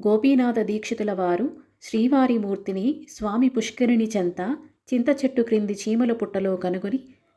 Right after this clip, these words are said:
శ్రీవారి మూర్తిని ప్రస్తుతం ఉన్న ప్రదేశంలో ప్రతిష్ఠించి అర్చించినట్లుగా పురాణాలు వివరిస్తున్నాయి. అప్పటి నుండి గోపీనాథ దీక్షితుల వారి వంశీయులే పరంపరగా స్వామివారి పూజా కైంకర్యాల నిర్వహణ చేస్తున్నారు.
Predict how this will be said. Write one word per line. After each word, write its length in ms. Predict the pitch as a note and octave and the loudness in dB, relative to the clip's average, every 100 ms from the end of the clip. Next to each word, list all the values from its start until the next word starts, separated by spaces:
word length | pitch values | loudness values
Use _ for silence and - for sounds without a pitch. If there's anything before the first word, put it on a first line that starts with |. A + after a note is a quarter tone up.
| - | -4
శ్రీవారి 520 | A#3 B3+ C#4+ C4+ B3+ | 2 4 4 4 2
మూర్తిని 500 | G#3 G3+ - F#3+ C#4 | 0 -2 -4 -4 -4
ప్రస్తుతం 520 | - F#3 A#3+ A#3+ A#3+ | -2 -2 -2 0 0
ఉన్న 200 | A#3 G#3+ | 0 -2
ప్రదేశంలో 680 | F#3+ F3+ G3+ G#3 G#3 G3 F#3 | -2 -2 0 -2 -2 -2 -2
ప్రతిష్ఠించి 840 | F3+ G#3 G#3 G#3 F#3+ F#3 D4+ - - _ _ G3+ | -4 -6 -10 -8 -4 0 -2 -2 -16 _ _ -6
అర్చించినట్లుగా 960 | G3+ - C4 A#3+ G#3+ F#3 F#3+ F3+ B3 | -4 2 2 2 0 0 -2 0 0
పురాణాలు 560 | C#4 G3+ G3+ G3 F#3 A#3 | 0 0 -2 -2 0 2
వివరిస్తున్నాయి. 920 | F3+ F3+ F3+ - E3+ D#3 D#3 D#3+ - _ _ _ _ _ _ _ - | 2 0 -2 -6 -6 -6 -8 -10 -16 _ _ _ _ _ _ _ -4
అప్పటి 380 | G#3+ G#3+ A#3 A3+ | -2 2 2 4
నుండి 540 | A3 A3+ B3+ E4 D#4 _ - | 2 2 2 0 -4 _ -2
గోపీనాథ 440 | G#3 G#3 C4+ B3+ B3+ | -2 2 4 4 2
దీక్షితుల 520 | A3+ A3+ - A3+ A3 | -2 -4 -6 -4 -2
వారి 460 | G#3 G#3 G3+ A3+ - | -2 -2 -2 -6 -8
వంశీయులే 840 | G3 F#3 - A#3 A3 G#3+ C4+ F4 - | -8 -6 -2 0 2 4 2 0 -2
పరంపరగా 680 | G3+ G#3+ E4 B3 A#3 G#3+ G3 | 0 0 2 2 2 2 0
స్వామివారి 680 | F#3+ - G3 A#3 A3+ G#3+ G3+ | -2 -6 -2 0 2 0 -2
పూజా 400 | - G#3+ C4 C4 | -4 0 2 2
కైంకర్యాల 720 | B3 A3 G#3+ G#3 G3 F#3+ F#3 | 2 0 0 0 0 0 0
నిర్వహణ 400 | F3+ F3+ F#3 F#3 | 0 0 0 -2
చేస్తున్నారు. 680 | F3+ E3+ D3+ D#3 D#3 D#3 D3 | -4 -6 -6 -10 -8 -8 -10